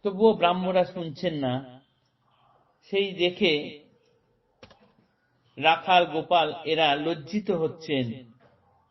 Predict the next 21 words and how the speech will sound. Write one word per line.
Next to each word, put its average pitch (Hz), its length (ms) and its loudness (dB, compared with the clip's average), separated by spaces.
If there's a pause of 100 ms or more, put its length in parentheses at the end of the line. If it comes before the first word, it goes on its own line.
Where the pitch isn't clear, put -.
(460)
ব্রাহ্মদের 180 520 0
ব্যবহারে 165 480 -2
লজ্জিত 151 500 -8
হচ্ছেন। 143 540 -6 (340)
দিয়ে 160 200 -8
ঠাকুরকে 185 480 -4 (160)
চুপি 196 220 -6
চুপি 208 280 -6
এসে 175 200 -6
বলছেন, 160 500 -10 (280)
"চলুন 220 260 4
আমরা 180 200 -4
চলে 156 360 -6
যাই 131 200 -2
এখান 123 260 -6
থেকে, 113 260 -8 (200)
এখানে 160 260 -8
থেকে 156 320 -10
লাভ 131 280 -2
নেই।" 117 280 -2 (500)
তখন 156 460 -6